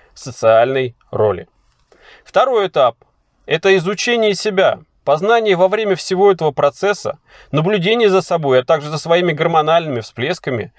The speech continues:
сравнение и анализ со своими прошлыми состояниями и опытом, ассоциации с социальными сценариями и, конечно, получение удовольствия от этого всего.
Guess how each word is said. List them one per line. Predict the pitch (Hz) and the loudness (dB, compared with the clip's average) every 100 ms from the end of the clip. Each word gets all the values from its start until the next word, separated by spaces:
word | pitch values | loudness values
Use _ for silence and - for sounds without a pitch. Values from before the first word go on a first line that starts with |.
| - | -20
сравнение | - - 196 175 190 214 170 107 | -4 2 2 2 2 2 2 0
и | 131 | 2
анализ | 165 185 180 156 | 0 0 -2 -4
со | 160 | -10
своими | 156 170 180 175 | -2 0 0 0
прошлыми | - 175 175 180 175 | 2 2 0 -2 -2
состояниями | 170 - 165 165 160 151 139 | -4 -2 2 4 4 2 -2
и | 127 117 | -2 0
опытом, | 120 175 180 - 127 90 _ - - | 2 2 0 -6 -6 -8 _ -12 -10
ассоциации | - 196 240 240 - 220 208 170 - _ _ | -10 -4 0 0 0 2 2 2 -6 _ _
с | - - | -16 -8
социальными | 220 - 240 233 226 226 | -6 2 2 2 0 -6
сценариями | - 208 180 208 202 185 | -2 2 4 2 2 -2
и, | 165 | -2
конечно, | 170 180 175 151 | -2 -2 -4 -8
получение | 143 143 - 190 196 | -6 -6 -4 0 0
удовольствия | 131 117 147 - 147 139 120 _ | 0 -2 -4 -6 -2 -2 -2 _
от | 120 120 | -4 -2
этого | 127 117 110 | -4 -4 -6
всего. | - 98 - | -6 -6 -6